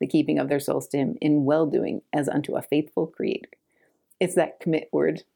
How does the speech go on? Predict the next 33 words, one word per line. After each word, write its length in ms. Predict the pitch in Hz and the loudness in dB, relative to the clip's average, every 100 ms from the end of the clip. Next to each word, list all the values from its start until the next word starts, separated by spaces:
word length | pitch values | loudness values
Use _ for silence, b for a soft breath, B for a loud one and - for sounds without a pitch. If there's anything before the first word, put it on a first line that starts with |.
| - | 0
that 100 | 160 | 2
I 60 | |
loved. 340 | 156 160 160 - _ - | 4 2 0 -12 _ -2
It's 260 | 165 160 - | -2 -2 0
just 280 | 170 165 | 0 2
this, 360 | 160 151 - - _ _ _ _ _ _ _ - | 2 2 0 -14 _ _ _ _ _ _ _ -2
make 180 | 170 165 | -2 0
a 120 | 110 | -6
conscious 580 | - 180 165 - 190 - | -4 -2 -2 -2 -6 -6
choice 380 | - 151 151 | 0 0 0
to 240 | - - - | -8 -8 -8
stay 480 | - - - 147 151 | -8 -10 0 2 2
the 80 | |
course. 480 | 151 - - - - _ _ _ - _ - | 0 -4 -6 -14 -16 _ _ _ -20 _ -10
No 160 | - 202 | 0 4
matter 180 | 214 185 | 4 4
what 240 | 196 - | 2 0
comes 260 | - 196 175 | 0 2 4
your 140 | 165 | 4
way, 280 | 180 - - - | 4 2 -2 0
embrace 640 | 175 147 170 185 185 - | 2 4 4 4 2 0
the 120 | 170 | 0
hard 260 | 180 208 202 | 2 -2 0
times, 360 | 196 175 175 | 0 0 0
embrace 400 | - 156 160 170 | -2 0 2 2
the 80 | - | -2
fiery 320 | - 160 147 147 | -2 0 2 0
trials, 440 | - 185 180 180 b b b | 0 0 -2 -4 b b b
trust 340 | - 175 165 | -2 -2 -2
that 120 | - | -8
he's 200 | 151 147 | -6 -4
refining 460 | 135 131 165 190 202 | -4 -2 -2 0 0
you, 120 | 196 | 0